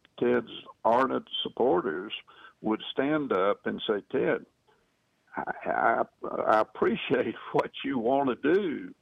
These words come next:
but, um, the Democrats are in majority.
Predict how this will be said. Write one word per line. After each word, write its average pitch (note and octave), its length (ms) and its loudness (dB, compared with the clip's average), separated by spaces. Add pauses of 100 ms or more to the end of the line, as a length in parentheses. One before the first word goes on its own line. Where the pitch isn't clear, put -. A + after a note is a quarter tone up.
(500)
but, C3+ 320 4
um, B2+ 800 2
the B2 80 2
Democrats D#3 560 -2 (100)
are C#3 220 0
in B2+ 200 -2
majority. D3 580 0